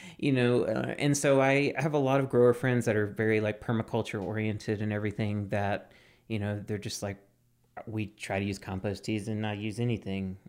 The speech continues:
And, um, and so my joke kind of, like, hints at, at that, because that's, that's usually what I go for, is I, I also don't like consuming things that have organic pesticides on them either.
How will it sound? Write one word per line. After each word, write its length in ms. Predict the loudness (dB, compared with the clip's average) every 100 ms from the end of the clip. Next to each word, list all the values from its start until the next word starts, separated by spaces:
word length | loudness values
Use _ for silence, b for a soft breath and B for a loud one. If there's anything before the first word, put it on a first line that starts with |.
| -8
And, 580 | -4 -2 -2 -4 -8 -12 b b b b
um, 220 | -6 -2 -2
and 100 | 2
so 120 | 2
my 160 | 4 2
joke 440 | 4 4 2 -6 -8
kind 200 | -4 -2
of, 100 | -2
like, 140 | -4 -8 _ _ _ _ -20
hints 440 | -8 -2 -2 -2
at, 120 | -8 -10 -10
at 160 | -10 -4
that, 320 | -4 -4 -4
because 320 | -8 -6 -4
that's, 360 | -4 -4 -6 -10 -12
that's 260 | -8 -8 -10 -12
usually 420 | -4 -2 0 2
what 140 | 2 0
I 60 | 0
go 160 | -2
for, 180 | -2 -2
is 80 | -2
I, 220 | -2 -2
I 120 | -2 0
also 260 | 0 -2
don't 220 | -6 -6
like 240 | -4 -6 -6
consuming 400 | -6 -4 -4 -2
things 200 | -2 -2
that 100 | 0
have 260 | 0 0 -6 B B B
organic 400 | 0 2 2 2
pesticides 560 | 0 0 0 2 4
on 160 | 4 2
them 140 | 2
either. 340 | 2 0 -2